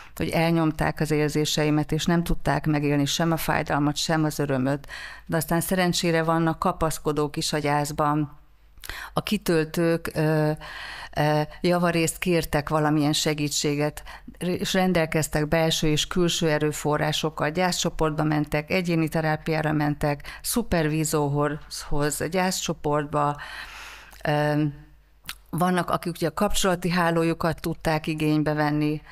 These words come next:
Ez, ez a dia, ez most itt nem látható. Tehát voltak öngondoskodók, akik mindent igénybe vettek, olvastak, táncoltak, ö, kirándultak, színjátszókörbe mentek, ö, ö,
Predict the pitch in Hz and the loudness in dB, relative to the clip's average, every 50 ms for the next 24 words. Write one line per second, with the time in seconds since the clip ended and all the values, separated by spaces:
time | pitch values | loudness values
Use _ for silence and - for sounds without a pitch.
0 | - - - - - 170 156 151 - - - 165 160 165 151 147 170 165 160 151 | -20 -20 -14 -4 -2 0 0 0 -2 -2 -2 0 0 0 -2 0 0 0 0 0
1 | 143 - - 139 143 - 139 135 143 - - - - - 190 208 208 190 175 165 | 0 0 -2 -2 -2 -2 -4 -4 -4 -4 -6 -8 -4 -2 0 0 0 2 0 0
2 | 165 - - 165 170 - 165 160 160 160 160 - - - - 160 151 - 180 170 | -2 -2 -4 -4 -2 0 0 0 0 -2 -4 -12 -14 -6 -4 -4 -2 0 0 0
3 | 160 - 143 - 180 180 196 190 180 175 170 165 160 156 - - 175 170 170 160 | 0 0 -2 0 2 2 2 4 4 4 4 4 2 0 0 0 0 2 2 2
4 | 156 156 - - 143 139 - 180 170 - 170 175 185 185 175 170 156 151 151 156 | 2 2 2 0 0 0 0 -2 -2 0 0 2 2 2 2 2 2 2 2 0
5 | 202 180 180 170 165 160 151 156 151 143 147 151 - - 156 151 - 185 196 185 | 0 0 2 2 2 2 0 0 0 0 -2 -2 -2 -4 -4 -2 0 0 2 2
6 | 175 160 156 151 - - - 147 - - - 180 175 175 170 165 - - 165 156 | 4 2 2 0 -2 -2 -4 -4 -4 0 0 2 2 2 2 0 0 0 0 0
7 | 156 156 - 156 151 151 147 - - 143 143 147 147 - - - - - - 214 | 0 0 0 0 0 0 -2 -2 0 0 0 0 -2 -6 -10 -12 -10 -6 0 0
8 | 214 190 170 165 160 160 156 156 156 151 156 151 - - - 214 202 185 170 156 | 2 4 4 2 2 2 2 0 0 0 -2 -2 -2 -2 -2 -2 0 2 0 0
9 | - - 170 151 - - 160 156 151 147 143 147 147 147 151 - - 151 151 156 | 0 -2 -4 -2 0 0 0 0 2 2 2 4 4 2 2 2 0 0 0 0
10 | - - 143 143 143 - - - - - - - - - - - - - - - | 0 0 0 0 0 -2 -6 -12 -12 -12 -10 -10 -10 -10 -10 -12 -12 -14 -14 -16
11 | - - - - 143 143 139 143 143 | -14 -8 -2 0 0 2 2 2 2